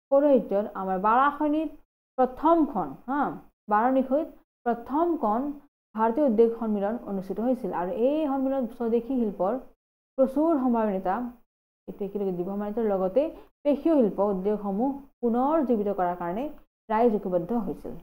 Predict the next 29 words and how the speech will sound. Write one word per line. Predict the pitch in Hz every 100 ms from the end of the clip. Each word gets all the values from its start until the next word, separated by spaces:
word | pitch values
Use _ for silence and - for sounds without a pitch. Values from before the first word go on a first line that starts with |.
| -
ঠিক | - 220
আছে। | 220 349 359 - _ _ 240
নেক্সট | 240
কুৱেশ্যন | 247
নম্বৰ | 285 285
ছিক্স | 294 294
চাব, | 233 220 285 285 - _
স্বদেশী | - 285 285 277 311
আন্দোলন | 285 254 254 262 240
দমন | 233 233 254
কৰাৰ | 240 240 240
উদ্দেশ্যে | 220 240 240
ব্ৰিটিছ | 185 196 254
চৰকাৰে | 247 240 240 247
কি | 285 294
কি | 285
আন্দোলন | 247 214 220 214
বিৰোধী | 202 185 196
কাৰ্যসূচী | 208 202 208 202 226 190
গ্ৰহণ | 175 190 185
কৰিছিল? | 175 170 175
উত্তৰটো | 180 240 240
চাব, | 220 196 277 285 - _ _ 302
স্বদেশী | 330 349 262 240 233
আন্দোলনৰ | 233 208 226 240 226
সময়ত | 214 190 160 - - _ _ _ -
জাতীয় | 202 202 277
কংগ্ৰেছৰ | 269 240 226 247
উদ-, | 220 196